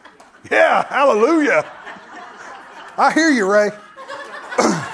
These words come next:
But I will tell you, I mean, I'm sitting there going, "Woo, she looked good."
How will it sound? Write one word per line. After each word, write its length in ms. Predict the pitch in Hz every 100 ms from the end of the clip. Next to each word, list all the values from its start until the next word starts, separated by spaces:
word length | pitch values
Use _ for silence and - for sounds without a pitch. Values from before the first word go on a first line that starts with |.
| - - - 1077 1077 - - - - - - - -
But 160 | 247
I 180 | 240 311
will 120 | 339
tell 320 | 254 370 392
you, 320 | 330 233 214 196 - _ _ -
I 40 | 220
mean, 120 | 240
I'm 180 | 330 359
sitting 240 | - 339
there 140 | 302 269
going, 300 | 269 220 233
"Woo, 460 | 605 571 415 254 - - - - - _ - -
she 180 | 349
looked 240 | 359 262 240
good." 580 | 392 415 330 170 135